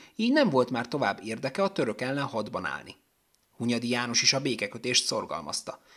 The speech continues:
Egyrészt nagyon kedvező feltételeket biztosított volna második Murád a magyarok számára,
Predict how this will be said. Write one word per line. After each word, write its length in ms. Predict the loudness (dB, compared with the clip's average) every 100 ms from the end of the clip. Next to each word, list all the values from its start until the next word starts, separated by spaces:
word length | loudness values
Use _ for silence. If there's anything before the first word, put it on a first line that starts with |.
| -20 0
Egyrészt 400 | 2 4 2 2
nagyon 260 | 2 2
kedvező 420 | 2 2 2 2 0
feltételeket 760 | 0 -2 -2 -4 -4 -4 -6
biztosított 600 | -4 -2 -4 -4 -8 -6
volna 240 | -4 -2
második 480 | -2 -4 -4 -8 -10
Murád 320 | -4 -2 0 -2
a 40 |
magyarok 420 | -4 -4 -4 -2
számára, 500 | -2 -2 -4 -2 -2